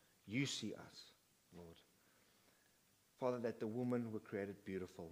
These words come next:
men were created strong, Father. That you've made us, Father, co-heirs to the throne,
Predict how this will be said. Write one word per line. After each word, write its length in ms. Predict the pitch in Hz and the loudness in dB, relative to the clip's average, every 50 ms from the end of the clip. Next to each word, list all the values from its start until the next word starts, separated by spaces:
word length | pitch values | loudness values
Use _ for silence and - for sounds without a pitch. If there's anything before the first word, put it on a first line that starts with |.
| 90 95 | -4 -2
men 240 | 104 107 110 117 113 | 0 2 2 2 2
were 80 | 107 | 0
created 440 | 101 - - 104 95 95 92 95 92 | -2 -2 -6 -6 -4 -4 -6 -8 -8
strong, 460 | - - - - - - 85 90 90 87 82 82 82 - - - | -8 -6 -6 -6 -4 -4 -4 -6 -6 -8 -12 -16 -20 -20 -14 -14
Father. 120 | 80 - 90 - - - - - - - - - - - - - - - - - - - - - _ _ _ _ - | -12 -12 -12 -14 -14 -16 -18 -20 -20 -20 -20 -20 -20 -20 -20 -20 -20 -20 -20 -20 -20 -20 -20 -20 _ _ _ _ -10
That 120 | - 127 | -8 -4
you've 200 | 139 139 117 110 | -2 -2 -2 0
made 240 | 120 123 123 127 123 | 2 2 4 4 4
us, 180 | 120 113 - - - | 2 0 -2 -4 -2
Father, 400 | 107 101 101 101 95 98 98 92 - - - - - - - - - - _ - | 0 2 2 2 0 -2 -6 -6 -10 -18 -20 -20 -20 -20 -20 -20 -20 -20 _ -8
co-heirs 720 | - 135 123 123 120 - - 110 110 110 110 104 98 - - | -2 2 2 2 2 2 4 4 6 6 6 4 2 -2 -4
to 120 | - 104 | -6 -6
the 100 | - 95 90 - - - | -6 -8 -12 -10 -6 -2
throne, 340 | 101 98 98 95 90 82 | 0 2 2 2 0 -4